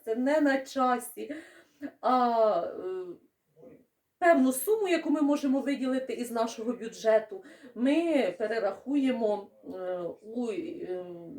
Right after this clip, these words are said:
на рахунок якоїсь клініки для того, щоб допомагати тим тваринам, які цього потребують, тому що лікування зараз,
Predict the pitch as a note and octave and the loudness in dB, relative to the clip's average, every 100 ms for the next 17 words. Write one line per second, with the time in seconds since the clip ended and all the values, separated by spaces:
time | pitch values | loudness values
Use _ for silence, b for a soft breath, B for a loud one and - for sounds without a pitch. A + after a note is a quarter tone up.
0 | G3 G3+ G3 G3 G#3+ A#3+ G#3+ G3 G3+ F#3+ | -4 0 2 0 0 -2 -2 -4 -4 -4
1 | F#3+ - C4 D#4 B3 G#3+ E3 F3+ A#3 B3 | -6 -6 -2 0 0 -4 -2 -2 -2 -4
2 | A3 F#3+ F3 F#3 F#3 F3 F3 G#3 A3+ G3 | -6 -10 -10 -10 -8 -8 -4 -4 -4 -8
3 | - B B B B B _ - - - | -14 B B B B B _ -20 -20 -20
4 | - - - B3 - D#4+ F4 C4+ B3+ C#4 | -20 -20 -10 -8 0 2 2 4 4 4
5 | B3+ G3+ G3+ B3 C4+ - - - A3 A#3 | 4 2 0 0 0 -2 -10 -4 -2 -2
6 | G3+ G3+ G3 E3+ F3+ F3+ G3+ G#3+ G#3+ G#3+ | -4 -6 -8 -6 -4 -4 -4 -6 -4 -4
7 | F#3+ G#3+ G3+ G3+ C#4 C4 A3+ A3 A3 | -4 -8 -2 2 4 4 2 0 0